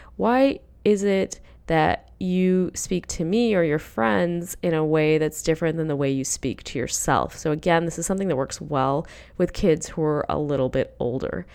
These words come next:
So we are trying to get our children to talk to themselves, because we all talk to ourselves, right? In a way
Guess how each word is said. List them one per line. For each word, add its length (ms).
So 380
we 400
are 140
trying 360
to 80
get 260
our 220
children 440
to 80
talk 300
to 80
themselves, 400
because 200
we 100
all 120
talk 280
to 80
ourselves, 600
right? 300
In 280
a 120
way 580